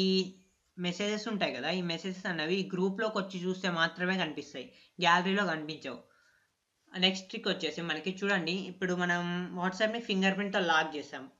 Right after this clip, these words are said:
ఓకే, లాక్ చేసినప్పటికీ మనకి ఇప్పుడు ఏదైనా ఒక మెసేజ్ వచ్చింది అనుకోండి, ఆ మెసేజ్ మనకి నోటిఫికేషన్‌లో కనిపిస్తది అనమాట. ఆ,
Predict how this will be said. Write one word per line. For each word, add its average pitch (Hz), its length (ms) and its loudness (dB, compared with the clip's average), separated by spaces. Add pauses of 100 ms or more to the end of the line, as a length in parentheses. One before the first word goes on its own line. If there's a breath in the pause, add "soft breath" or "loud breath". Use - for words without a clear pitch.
(300 soft breath)
ఓకే, 180 340 2
లాక్ 180 340 10
చేసినప్పటికీ 214 800 0
మనకి 180 300 2
ఇప్పుడు 175 260 0 (400 loud breath)
ఏదైనా 196 320 4
ఒక 208 200 4
మెసేజ్ 190 340 4
వచ్చింది 175 380 2
అనుకోండి, 135 440 -2 (340 loud breath)
ఆ 170 120 8
మెసేజ్ 196 520 2 (280)
మనకి 175 320 0
నోటిఫికేషన్‌లో 190 720 2
కనిపిస్తది 143 480 -6
అనమాట. 131 340 -10 (500 soft breath)
ఆ, 165 80 -4